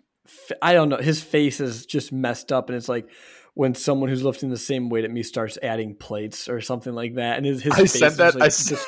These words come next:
Speaker 1: it, it's like melting or s-, I don't know. It's like a really, like, messed up face that, like, just has a lot of pain in it. <laughs>
Speaker 2: I sent that one over to, uh, some of the P ten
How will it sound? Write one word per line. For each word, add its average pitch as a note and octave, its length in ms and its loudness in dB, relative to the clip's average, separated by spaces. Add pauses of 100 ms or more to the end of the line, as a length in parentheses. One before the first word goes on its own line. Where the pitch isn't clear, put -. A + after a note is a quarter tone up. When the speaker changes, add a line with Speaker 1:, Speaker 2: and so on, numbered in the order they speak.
Speaker 1:
it, G3+ 120 0 (1300)
it's A3 80 4
like B3 140 8
melting F#3 440 8
or D#3+ 60 8
s-, D3+ 160 4
I G#3 60 8
don't G#3 240 8
know. E3+ 120 6
It's D#3 100 0
like G#3 100 6
a F#3 40 4
really, G3+ 280 4
like, E3 280 4
messed D#3 600 0
up - 180 -4
face D3+ 360 2
that, D3+ 120 0
like, C#3 140 0
just C#3+ 100 -6
has D3 120 -2
a C#3+ 40 -4
lot C#3+ 160 2
of C3+ 140 -4
pain B2+ 300 -4
in C#3 100 -4
it. D#3 240 -4 (260)
<laughs> - 100 -14 (1120)
Speaker 2:
I C#3+ 120 4
sent B2 300 2
that A#2 160 4
one B2 200 0
over G#2 340 0
to, G2 480 -6 (220)
uh, E2+ 260 -6
some G2+ 220 -10
of F2+ 60 -8
the F2+ 60 -10
P F#2+ 200 -10
ten E2+ 400 -8